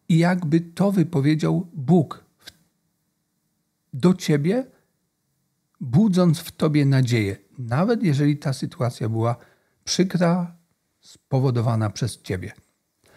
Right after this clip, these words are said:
Niech w tym odnawianiu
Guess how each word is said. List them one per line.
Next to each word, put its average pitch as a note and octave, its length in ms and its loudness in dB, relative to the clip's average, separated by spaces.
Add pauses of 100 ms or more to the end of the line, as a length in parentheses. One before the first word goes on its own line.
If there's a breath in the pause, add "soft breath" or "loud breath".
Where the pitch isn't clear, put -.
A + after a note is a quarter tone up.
(360 soft breath)
Niech C#3 300 0
w - 60 -20
tym C#3+ 400 0 (300)
odnawianiu D3+ 1300 4